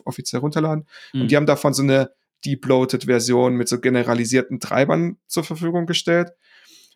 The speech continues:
Speaker 1: Es läuft alles andere als perfekt, aber so, wenn du dann deinen Rechner hast mit dieser potenten Hardware, <laughs> die man sonst immer so anpreist,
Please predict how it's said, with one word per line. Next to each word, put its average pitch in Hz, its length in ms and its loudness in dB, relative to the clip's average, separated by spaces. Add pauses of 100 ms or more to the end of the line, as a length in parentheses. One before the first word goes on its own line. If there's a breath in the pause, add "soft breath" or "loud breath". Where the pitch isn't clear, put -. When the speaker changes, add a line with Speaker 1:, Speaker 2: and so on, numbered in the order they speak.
Speaker 1:
Es - 140 -12
läuft 165 240 2
alles 156 220 6
andere 147 240 4
als 135 160 2
perfekt, - 580 0
aber 139 160 2
so, 147 140 2
wenn 143 100 2
du 143 60 2
dann 135 160 0
deinen 127 160 -2
Rechner 165 420 0
hast 151 400 -2
mit 156 160 -2
dieser 147 220 0
potenten 131 500 -2
Hardware, 143 400 2
<laughs> 147 100 -2
die 147 180 -2
man 135 160 0
sonst 135 220 -2
immer 139 140 0
so 123 120 -2
anpreist, 139 580 -2